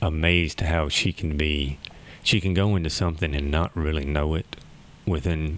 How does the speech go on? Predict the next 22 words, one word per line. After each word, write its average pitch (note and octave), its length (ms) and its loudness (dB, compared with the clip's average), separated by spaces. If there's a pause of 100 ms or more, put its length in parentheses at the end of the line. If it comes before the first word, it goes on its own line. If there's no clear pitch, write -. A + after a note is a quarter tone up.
forty-eight D#2+ 600 0
hours, C2+ 520 0 (100)
she'll D#2 320 0
know C#2+ 300 0
it - 100 -2 (220)
frontwards, D2+ 480 -2
backwards, D#2+ 420 -2
sideways, C#2+ 560 0
and D#2 140 -2
she - 200 0
will D2 220 -2
bust D2+ 460 -2
her D2 180 0
ass C#2 540 0
to - 100 -2
do D2 260 -2
a D#2 140 0 (280)
hundred D#2+ 340 0
and C#2 100 -6
ten D#2 200 -2
percent D#2 360 -4
job. C2+ 400 0